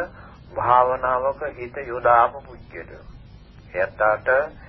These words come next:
තේරෙනවා මේ සංස්කාර ධර්මයන් බෙදලා තේරුම් කර ගැනීමට ශක්තියක් තියෙනවා. ඒ නිසා, ආ, එහෙම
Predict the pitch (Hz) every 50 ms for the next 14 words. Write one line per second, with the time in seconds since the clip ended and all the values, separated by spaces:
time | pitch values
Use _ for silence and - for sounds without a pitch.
0 | - - - - - - - - 104 110 113 117 117 123 127 123 127 139 139 151
1 | 160 175 175 - - - - - - - - - - - - - 156 156 156 156
2 | 143 135 127 135 131 - - - 143 139 139 135 139 135 - 131 131 135 135 135
3 | 139 139 143 147 151 151 139 123 113 120 117 120 135 143 151 147 - 131 127 123
4 | 123 123 127 127 127 - 131 - 139 117 117 117 113 113 107 104 95 - 82 -
5 | - - - - - - - - - - - - - - 123 127 123 - - -
6 | - 123 139 - - - - - 95 90 87 87 87 85 - - - - - -
7 | - - - - - - - - - - - - - - - - - - - -
8 | - - - 143 143 123 113 98 117 135 - 147 123 110 107 104 110 131 165 -
9 | - - - - - - - - - - - - - - - - - 123 127 120
10 | 113 120 123 - - - - - - - 151 151 -